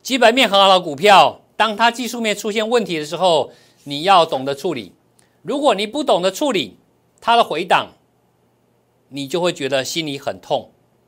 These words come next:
很不值，到底该不该卖？公司明明很好，可是我在赔钱，怎么办？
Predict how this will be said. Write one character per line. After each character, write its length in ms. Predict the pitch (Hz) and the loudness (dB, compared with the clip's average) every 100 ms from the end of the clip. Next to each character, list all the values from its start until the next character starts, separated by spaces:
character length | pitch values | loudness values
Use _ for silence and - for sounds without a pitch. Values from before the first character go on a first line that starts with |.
| _ - | _ -8
很 220 | 143 135 | -6 -4
不 100 | 190 | -4
值， 460 | 180 - 104 107 _ _ | -6 -12 -16 -18 _ _
到 180 | 208 190 | 2 2
底 160 | 135 | -2
该 160 | 117 165 | -4 -4
不 80 | 170 | -2
该 160 | 160 | -4
卖？ 320 | 160 175 104 - _ - | -2 -2 -4 -10 _ -4
公 180 | 214 | -4
司 220 | 220 226 226 | -4 -6 -6
明 160 | 170 | -6
明 120 | 180 | -6
很 200 | 170 156 | -4 -4
好， 240 | 170 131 - _ | 0 0 -2 _
可 100 | - | -8
是 140 | 160 226 | -6 -4
我 120 | 151 | -4
在 200 | 135 170 | -2 -2
赔 200 | - 139 | -4 -8
钱， 300 | 151 123 131 | -6 -6 -6
怎 120 | 131 | -8
么 100 | 107 | -6
办？ 260 | - 139 | -2 -2